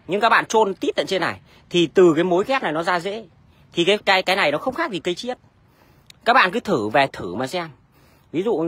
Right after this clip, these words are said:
với bưởi hoặc các cái cây khác, nó đang là hàng ghép như này. Ờ, hàng ghép thì nó lại còn tốt hơn cái hàng chiết cơ.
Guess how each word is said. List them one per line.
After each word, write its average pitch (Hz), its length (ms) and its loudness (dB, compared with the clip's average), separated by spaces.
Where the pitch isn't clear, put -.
với 180 180 0
bưởi 180 300 -2
hoặc 131 120 -2
các 196 160 -4
cái 190 100 -4
cây 190 140 -4
khác, 226 300 -2
nó 185 220 4
đang 220 160 4
là 180 100 2
hàng 147 180 0
ghép 220 200 -4
như 196 120 -4
này. 143 260 -4
Ờ, - 280 -4
hàng 202 180 0
ghép 269 200 2
thì 233 100 -4
nó 214 120 4
lại 214 120 0
còn 185 160 2
tốt 403 160 4
hơn 269 120 6
cái 240 100 0
hàng 208 160 0
chiết 302 240 -2
cơ. 240 140 -2